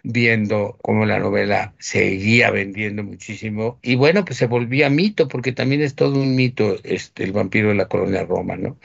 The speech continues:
Entonces, lo que cuenta el, el vampiro de la colonia Roma es la historia de un, pues se les dice chichifos en el lenguaje popular, pero en realidad es un, es un, este, prostituto masculino, ¿no?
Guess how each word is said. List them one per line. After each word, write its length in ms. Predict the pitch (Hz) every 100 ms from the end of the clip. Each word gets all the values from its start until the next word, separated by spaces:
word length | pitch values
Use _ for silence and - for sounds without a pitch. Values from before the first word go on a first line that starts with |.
| - - - -
Entonces, 400 | - 165 175 -
lo 160 | 151
que 200 | 151 175
cuenta 680 | - 208 220 202 190 190 180
el, 280 | 160 147 147
el 300 | 139 147 135
vampiro 320 | 143 143 165
de 60 | 175
la 80 |
colonia 340 | 165 147 156 151
Roma 560 | 147 151 147 156 165 -
es 500 | 117 123 127 - _
la 260 | 107 101
historia 880 | 98 95 - _ - 127 127 135 123
de 160 | 120 98
un, 460 | 95 101 98 98 _
pues 180 | 160 143
se 120 | 170
les 180 | 165 160
dice 300 | 208 247 208
chichifos 720 | - 127 - 151 135 123 120
en 100 | 117
el 120 | 117
lenguaje 340 | 117 127 135
popular, 500 | 131 117 113 120 120
pero 400 | 113 107 104 107
en 100 | 110
realidad 360 | 110 113 117 127
es 180 | 120 -
un, 220 | 117 113
es 260 | 117 110
un, 340 | 123 117 117 107
este, 420 | 101 101 - 104
prostituto 1000 | - 110 92 - - - 113 143 143 120
masculino, 680 | 104 - - 92 90 87 90
¿no? 200 | 110 135